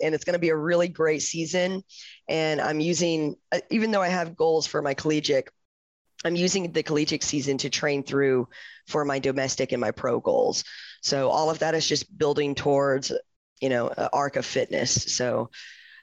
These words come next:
I'm looking forward to it. My coach, Tom, is doing a really, really great job. My other coach, Goki,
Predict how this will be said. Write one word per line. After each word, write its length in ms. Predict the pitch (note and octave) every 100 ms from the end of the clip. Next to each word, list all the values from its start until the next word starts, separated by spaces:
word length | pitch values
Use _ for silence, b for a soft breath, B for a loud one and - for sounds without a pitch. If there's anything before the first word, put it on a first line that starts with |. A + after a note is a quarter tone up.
| B
I'm 200 | C3 C3
looking 240 | C3+ A#3
forward 320 | A#3 G3+ C4 A#3
to 100 | B2+
it. 160 | A#2+
My 100 | C#3
coach, 280 | C#3 D#3+ -
Tom, 300 | D#3 D3+ D#3
is 120 | D3+
doing 320 | C#3 C#3 C3+
a 160 | C3+ A#2
really, 460 | C#3 C#3 C#3+ - - -
really 180 | D3
great 240 | C#3+ C#3+ C3+
job. 280 | D3+ C#3+ C3+
My 140 | C3
other 180 | C3 C#3
coach, 280 | - C#3 -
Goki, 540 | C#3 C#3 C3+ C3+ B2+